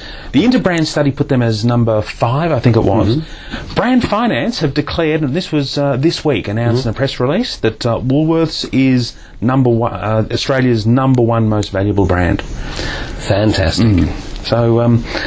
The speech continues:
Speaker 1: why? Why is Woolworths up there near, right at the top of both studies?
Speaker 2: Well, what I bought at Marks and Spencer's in Oxford Street in London was discretionary stuff.
Speaker 1: Mm.
Speaker 2: When I could probably have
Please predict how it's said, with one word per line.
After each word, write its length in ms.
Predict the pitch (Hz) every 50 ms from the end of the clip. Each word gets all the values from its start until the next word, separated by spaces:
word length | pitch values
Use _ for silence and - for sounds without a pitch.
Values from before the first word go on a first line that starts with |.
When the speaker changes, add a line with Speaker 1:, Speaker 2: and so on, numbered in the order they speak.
| - - - - - - 107
Speaker 1:
why? 360 | 113 135 156 143 101 82 - -
Why 260 | - 113 139 180 226
is 80 | 208 143
Woolworths 680 | 131 143 160 156 123 95 64 - - - - - - - - -
up 180 | - 120 123 - -
there 180 | 113 113 113
near, 300 | 110 110 110 110 113 110
right 440 | 107 - - 92 90 - 127 139 135
at 60 | 135
the 60 | - -
top 260 | - - 80 - - - - -
of 140 | - 92 92
both 160 | - 95 90
studies? 380 | - - 87 90 82 - - - - - - - - - - - - - - - - - - - - - -
Speaker 2:
Well, 420 | 101 85 85 98 120 135 139 117 92
what 320 | 92 98 123 - - - - - - - - - - - - - - - - - - -
I 160 | 101 113 104 104
bought 340 | 95 110 117 110 98 - -
at 200 | 101 95 95 - - - -
Marks 300 | 104 101 101 107 90 -
and 100 | - 90
Spencer's 500 | 82 - 104 101 107 104 - 95 90 90
in 380 | 90 87 87 87 87 85 80 -
Oxford 300 | - 101 - - 95 85
Street 300 | - - 101 90 85 -
in 80 | 98 90
London 460 | 92 104 117 117 98 82 101 117 - - -
was 540 | 110 113 107 104 92 87 98 107 - - - - -
discretionary 600 | - 135 123 - - 135 90 - - - 104 104
stuff. 420 | - - - 71 - - - - -
Speaker 1:
Mm. 180 | 113 113 101 - - - - - - - - - - -
Speaker 2:
When 120 | 110 104 98
I 80 | 87
could 520 | - - - - - 147 92 82 90 - -
probably 460 | - 123 107 85 80 78 92 92 95
have 260 | 98 101 87 85 -